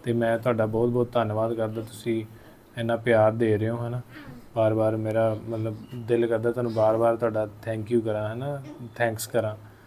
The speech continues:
ਵੀ ਤੁਹਾਡਾ ਬਹੁਤ ਬਹੁਤ ਸ਼ੁਕਰੀਆ, ਧੰਨਵਾਦ ਤੁਹਾਡਾ ਕਿ ਤੁਸੀਂ ਇੰਨਾ ਪਿਆਰ ਦੇ ਰਹੇ ਹੋ। ਤੇ ਇੱਦਾਂ ਹੀ ਪਿਆਰ ਦਿੰਦੇ ਰਹੋ ਕੁਮੈਂਟਾਂ ਦੇ ਵਿੱਚ,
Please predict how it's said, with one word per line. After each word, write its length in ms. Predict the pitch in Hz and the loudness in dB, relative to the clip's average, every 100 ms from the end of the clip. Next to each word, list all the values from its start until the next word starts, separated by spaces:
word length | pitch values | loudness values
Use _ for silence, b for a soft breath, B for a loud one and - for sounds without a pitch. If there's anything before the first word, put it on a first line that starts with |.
| B B - - | B B -20 -14
ਵੀ 380 | 107 107 107 107 | -6 -4 -2 -2
ਤੁਹਾਡਾ 220 | 104 110 | -2 -4
ਬਹੁਤ 240 | 107 113 113 | 0 0 0
ਬਹੁਤ 160 | 117 | -2
ਸ਼ੁਕਰੀਆ, 680 | 110 117 104 104 110 113 113 117 | -2 -4 -2 -2 0 -2 -2 -4
ਧੰਨਵਾਦ 440 | 107 104 107 107 | -4 -2 -4 -4
ਤੁਹਾਡਾ 420 | 113 107 107 107 101 | -4 -4 -4 -6 -10
ਕਿ 80 | 110 | -10
ਤੁਸੀਂ 340 | 110 101 110 | -8 -6 -6
ਇੰਨਾ 200 | 107 113 | -4 -8
ਪਿਆਰ 360 | 151 135 98 95 | -6 -2 -2 -4
ਦੇ 220 | 95 95 | -10 -14
ਰਹੇ 80 | 95 | -14
ਹੋ। 60 | 95 | -10
ਤੇ 100 | 110 | -6
ਇੱਦਾਂ 200 | 113 120 | -4 -2
ਹੀ 120 | 123 120 - | -4 -4 -2
ਪਿਆਰ 280 | 117 113 113 | 2 4 4
ਦਿੰਦੇ 280 | 110 107 117 | 2 -2 -2
ਰਹੋ 120 | 127 | -2
ਕੁਮੈਂਟਾਂ 440 | 123 110 107 117 | -4 -6 -4 -2
ਦੇ 100 | 120 | 0
ਵਿੱਚ, 280 | 123 117 135 | 0 0 -8